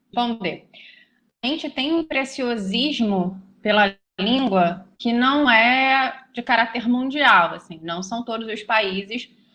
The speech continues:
que têm esse amor, esse fetiche pela linguagem formal.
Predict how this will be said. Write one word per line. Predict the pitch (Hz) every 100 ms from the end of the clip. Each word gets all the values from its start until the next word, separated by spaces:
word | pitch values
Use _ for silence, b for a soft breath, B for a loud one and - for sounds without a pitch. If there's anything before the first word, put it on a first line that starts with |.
| b b b
que | -
têm | 208 202 202 214
esse | 214 - 220 208 202 196 180 - - _ -
amor, | 196 202 202 208 240 -
esse | 196 196
fetiche | - 233 226 _ _ _ _ _ 220 - 226 208 - -
pela | - 214
linguagem | 214 220 208 208
formal. | 202 254 240 190 151 -